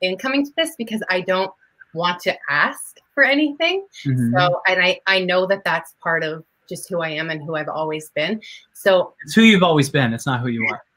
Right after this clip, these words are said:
Speaker 1: Right.
Speaker 2: You know
Speaker 1: So
Speaker 2: what I'm saying?
Speaker 1: that was before. That's not
Speaker 2: Yeah.
Speaker 1: me. Right.
Speaker 2: A person who believes who they are is their parents' lagging mentality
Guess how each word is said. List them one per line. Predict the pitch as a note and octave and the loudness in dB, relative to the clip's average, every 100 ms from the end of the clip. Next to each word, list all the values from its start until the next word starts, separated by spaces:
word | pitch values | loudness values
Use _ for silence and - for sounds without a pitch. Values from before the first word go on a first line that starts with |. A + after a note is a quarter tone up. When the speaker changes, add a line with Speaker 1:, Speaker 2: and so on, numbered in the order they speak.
| _ _ _ _ | _ _ _ _
Speaker 1:
Right. | E3+ C#3+ - _ _ _ _ - - - | -6 -6 -8 _ _ _ _ -20 -18 0
Speaker 2:
You | C3+ | 4
know | C#3 | 6
Speaker 1:
So | |
Speaker 2:
what | C3+ | 6
I'm | C#3 - | 2 2
saying? | C#3 E3 - _ | 2 2 -4 _
Speaker 1:
that | - | -8
was | - | -4
before. | F3+ E3+ - - _ | -2 -4 -4 -8 _
That's | F#3 E3+ D#3 | -4 -2 -2
not | E3 | -2
Speaker 2:
Yeah. | C3 | 0
Speaker 1:
me. | - - _ _ - - - _ | -2 -12 _ _ -20 -20 -20 _
Right. | - - _ | -6 -6 _
Speaker 2:
A | F3 | 2
person | - A#3+ C#4+ D4+ D4+ | 4 2 2 2 4
who | A3 A3+ | 4 4
believes | F3 F#3 G3 | 4 2 0
who | - F#3+ | -2 0
they | E3+ | 2
are | E3 F3+ | 4 2
is | D#3 | 2
their | D#3 C#3+ | -2 -4
parents' | - F3 F#3 F3 - | -4 -2 0 -2 -4
lagging | D3 D3 D#3+ D#3 C#3 | 2 2 2 -2 -4
mentality | C3+ C3+ E3 A3 E3+ B2 B2+ | -4 -2 -2 0 -2 -4 -8